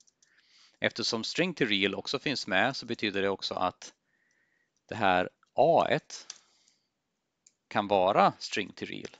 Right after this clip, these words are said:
Så vi har funktionen från string till string till real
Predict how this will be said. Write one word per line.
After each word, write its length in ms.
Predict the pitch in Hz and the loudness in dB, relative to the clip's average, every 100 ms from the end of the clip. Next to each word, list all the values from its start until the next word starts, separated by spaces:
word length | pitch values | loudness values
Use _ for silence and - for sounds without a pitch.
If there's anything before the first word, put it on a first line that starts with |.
| _ | _
Så 160 | - | -12
vi 80 | 101 | -8
har 200 | 95 98 | -4 -4
funktionen 680 | - 98 - 101 92 90 90 | -4 -12 -12 -10 -8 -8 -10
från 640 | - 85 85 85 87 110 _ _ _ _ _ | -8 -6 -6 -10 -16 -20 _ _ _ _ _
string 540 | - - 107 95 92 - | -16 -6 -4 -2 -6 -6
till 460 | - 156 147 98 92 _ _ _ - _ _ - | -2 0 2 0 -4 _ _ _ -20 _ _ -20
string 560 | - - 92 82 85 - | -20 -12 -10 -10 -12 -20
till 340 | - - - - _ _ | -16 -12 -12 -16 _ _
real 460 | - - - 95 | -16 -14 -12 -14